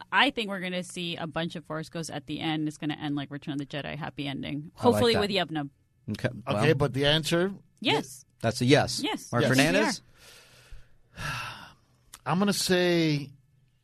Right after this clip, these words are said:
Speaker 3: I'm gonna say no. Even though I do think that, like, in our little speculation, it would be awesome.
Speaker 2: Force, okay, now I'm gonna, uh, kinda quantify it here. It can also be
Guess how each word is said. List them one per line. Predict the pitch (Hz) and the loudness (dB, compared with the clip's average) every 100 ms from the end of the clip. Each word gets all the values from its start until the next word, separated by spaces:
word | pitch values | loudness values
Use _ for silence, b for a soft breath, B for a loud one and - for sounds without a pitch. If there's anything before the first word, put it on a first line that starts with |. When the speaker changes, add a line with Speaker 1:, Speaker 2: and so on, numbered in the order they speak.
| _ _ _ _ 139 | _ _ _ _ -6
Speaker 3:
I'm | |
gonna | 160 | -4
say | 151 151 | -2 -2
no. | 127 123 110 - - _ - | 0 0 -2 -6 -16 _ -6
Even | 156 180 | 0 4
though | 180 | 6
I | 170 | 4
do | 160 180 190 | 4 2 2
think | - 196 170 160 | 2 0 0 2
that, | 139 123 - _ _ _ | 0 -2 -20 _ _ _
like, | 147 127 | -4 -2
in | 143 | 2
our | 147 | 2
little | 156 147 | 2 2
speculation, | - 147 131 139 131 127 | 0 0 0 0 0 -2
it | |
would | 117 | -2
be | 120 | -2
awesome. | 117 135 127 147 147 151 B B B B B _ _ | 0 0 0 -2 -6 -8 B B B B B _ _
Speaker 2:
Force, | - 160 - | 4 4 4
okay, | 156 123 147 135 131 | 2 4 4 2 4
now | 127 131 135 | 4 2 2
I'm | 131 | 2
gonna, | 135 123 123 123 | 4 2 2 0
uh, | 123 120 | -2 0
kinda | 135 120 | 0 -2
quantify | 123 147 139 127 120 | 0 2 2 4 4
it | 110 | 4
here. | 113 113 120 | 2 2 0
It | 117 | -4
can | - 127 | 0 2
also | 127 131 139 | 4 4 0
be | 113 123 120 | 2 2 2